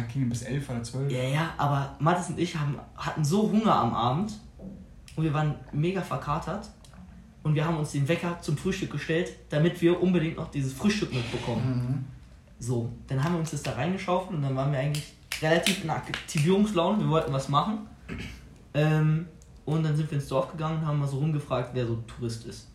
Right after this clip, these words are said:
Speaker 2: Oder wer so ein Tourist-Guide ist.
Speaker 1: Genau.
Speaker 2: Einfach im Dorf.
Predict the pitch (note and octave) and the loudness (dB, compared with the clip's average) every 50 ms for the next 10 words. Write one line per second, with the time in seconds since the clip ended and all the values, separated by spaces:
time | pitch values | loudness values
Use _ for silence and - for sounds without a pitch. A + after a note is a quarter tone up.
0 | - - - - - - - - B2 A#2+ A#2 A#2 A2+ A#2+ B2 A#2+ A#2+ A#2 A#2 - | -18 -18 -16 -16 -16 -12 -8 -6 -4 -2 -2 -2 0 0 0 0 0 -2 -4 -4
1 | - E3 C#3+ C3 B2+ - - D3 A#2 A#2 A2 A#2 A2 - - - - - - B2 | -2 0 0 0 -2 -2 -2 -2 -2 -2 -2 -4 -6 -8 -10 -14 -14 -10 -8 -6
2 | B2 A#2 A#2+ A#2+ - - - - C#3 C3+ C#3+ C#3 C#3 B2+ A#2 A#2+ A#2 A#2 | -4 -4 -4 -4 -6 -8 -4 -2 0 0 0 0 0 0 2 0 0 0